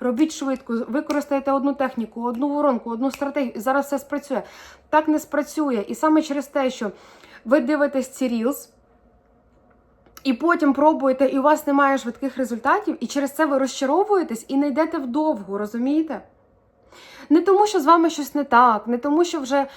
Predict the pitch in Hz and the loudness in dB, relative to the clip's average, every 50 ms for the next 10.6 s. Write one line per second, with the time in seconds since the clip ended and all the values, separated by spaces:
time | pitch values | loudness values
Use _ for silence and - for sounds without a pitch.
0 | - - - - - - 247 254 262 254 247 233 277 269 - 294 269 277 311 302 | -20 -20 -20 -18 -10 -4 0 0 2 2 2 0 -2 -4 -4 -2 0 2 2 2
1 | 277 262 269 269 - 285 262 247 - 262 - - 247 254 247 233 - 208 208 226 | 2 0 -2 -4 -4 -4 -4 -4 -6 -8 -6 -6 -4 -4 -4 -4 -4 -6 -8 -6
2 | 220 - 269 269 294 311 311 - 294 285 269 254 262 - - - - - - 240 | -4 -4 -2 0 0 0 0 0 0 2 2 0 -2 -6 -14 -20 -12 -6 -4 -2
3 | 233 233 277 294 277 262 277 233 - 285 254 277 277 285 285 285 285 - - - | 0 0 0 0 0 -2 -4 -4 -4 -4 -4 -4 -4 -4 -4 -4 -4 -6 -8 -4
4 | - 262 233 220 - - 269 294 320 320 294 247 - 226 226 - 311 294 269 269 | -2 -2 -2 -2 0 2 4 6 6 6 6 4 2 0 0 0 0 0 0 0
5 | 269 277 285 359 453 466 - 277 233 277 285 285 277 - 277 247 240 269 294 277 | 0 0 0 0 0 -2 -4 -2 0 0 0 0 -2 -4 -2 -2 0 0 0 0
6 | 269 262 247 233 226 262 339 403 - - 320 262 240 - 254 233 247 240 269 262 | -2 -4 -4 -4 -2 -2 -2 -2 -2 -2 -4 -2 -2 -2 -4 -4 -2 -2 -4 -4
7 | - - 247 247 320 349 349 311 254 - - - - - - - 247 262 311 311 | -4 -8 -8 -8 -6 -6 -4 -6 -8 -8 -10 -20 -20 -20 -12 -6 -2 -2 -2 0
8 | - 294 269 214 277 330 320 294 320 - - - - - 254 294 277 - 285 240 | -2 -2 -2 0 0 0 0 -2 -4 -4 -6 -10 -6 -4 -4 -4 -4 -4 -6 -4
9 | 247 233 240 247 240 226 226 233 214 - 185 170 - - - - - 311 320 320 | -2 0 0 0 0 -2 -4 -4 -4 -4 -4 -6 -6 -10 -8 0 2 2 4 4
10 | 330 311 311 254 240 277 262 240 180 175 156 | 4 2 2 2 -2 -4 -4 -4 -4 -6 -8